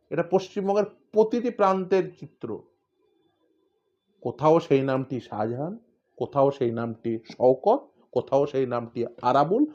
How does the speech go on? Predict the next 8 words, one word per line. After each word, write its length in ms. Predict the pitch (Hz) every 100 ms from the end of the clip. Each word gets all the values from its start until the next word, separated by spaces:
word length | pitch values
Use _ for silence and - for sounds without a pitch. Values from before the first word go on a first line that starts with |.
| _
কোথাও 340 | - 131 143 147
সেই 180 | 123 120
নামটি 340 | 117 123 262
জাহাঙ্গীর। 540 | 285 240 165 113 87 - _ _ _ _ _ _ _ _ _ _ _ _
এ 80 | 190
প্রায় 320 | 196 240 302
মোগল 340 | 262 240 262 247
সাম্রাজ্য, 640 | 226 208 175 131 110 90